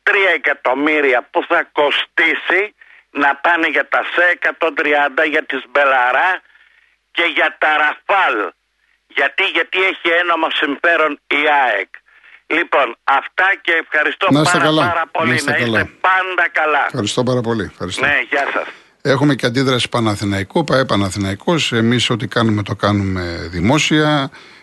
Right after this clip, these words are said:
Speaker 2: ε, με πλήρη διαφάνεια, δεν μετέχουμε σε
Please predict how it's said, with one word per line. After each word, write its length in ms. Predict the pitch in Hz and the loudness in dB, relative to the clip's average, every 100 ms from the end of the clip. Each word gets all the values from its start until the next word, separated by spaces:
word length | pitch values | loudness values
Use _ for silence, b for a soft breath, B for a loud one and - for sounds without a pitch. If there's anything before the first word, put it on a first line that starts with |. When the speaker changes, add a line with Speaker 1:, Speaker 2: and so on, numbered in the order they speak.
| _ | _
Speaker 2:
ε, 300 | 147 123 98 | -4 0 2
με 160 | 92 95 | 2 0
πλήρη 300 | - 104 98 | 0 0 0
διαφάνεια, 640 | 92 85 - 151 156 139 | -2 -2 0 2 2 2
δεν 120 | 110 | 0
μετέχουμε 540 | 104 101 107 101 95 90 | -2 -2 -4 0 -2 0
σε 180 | - | -2